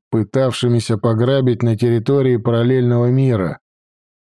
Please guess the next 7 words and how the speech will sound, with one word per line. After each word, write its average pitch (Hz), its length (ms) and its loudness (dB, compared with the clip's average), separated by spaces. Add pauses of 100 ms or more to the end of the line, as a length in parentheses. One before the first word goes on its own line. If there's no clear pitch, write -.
(120)
пока 98 280 -2
тут 92 200 -6
не 104 160 0
появились 123 640 0
по-настоящему 117 1000 -2
серьёзные 110 760 0
игроки. 113 600 -2